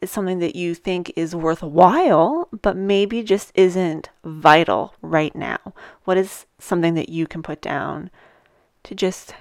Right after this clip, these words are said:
create a little bit more space? And maybe the space you need is just so you can sit on the couch. And that is a hundred percent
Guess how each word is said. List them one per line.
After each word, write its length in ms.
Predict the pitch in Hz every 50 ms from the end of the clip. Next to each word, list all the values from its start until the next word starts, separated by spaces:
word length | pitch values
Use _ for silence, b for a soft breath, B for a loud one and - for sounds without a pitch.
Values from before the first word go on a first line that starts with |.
| - _
create 360 | - - - 180 165 165 -
a 20 |
little 220 | 175 180 185 180 -
bit 80 | -
more 100 | - 220
space? 400 | - - - 320 294 233 202 - -
And 160 | - 185 170
maybe 480 | 170 175 190 214 220 240 233 233 240 - _
the 60 | -
space 420 | 185 - - - 165 180 180 - -
you 120 | 180 175
need 360 | 170 170 175 180 190 214 247 -
is 200 | - 185 170 165
just 160 | - 190 -
so 140 | - 190 185
you 160 | 175 175 170
can 140 | 165 - 185
sit 180 | 175 - 180 170
on 160 | 170 160 160
the 80 | 160 -
couch. 540 | - 165 156 165 - - - - - - _ _ _ _
And 220 | - 190 175 170 185
that 260 | 190 190 180 - - _
is 140 | - 180 165 _ -
a 140 | - 170
hundred 560 | 170 - - - 285 311 320 320 330 320 320 _
percent 640 | - - 254 - - - - 214 190 - -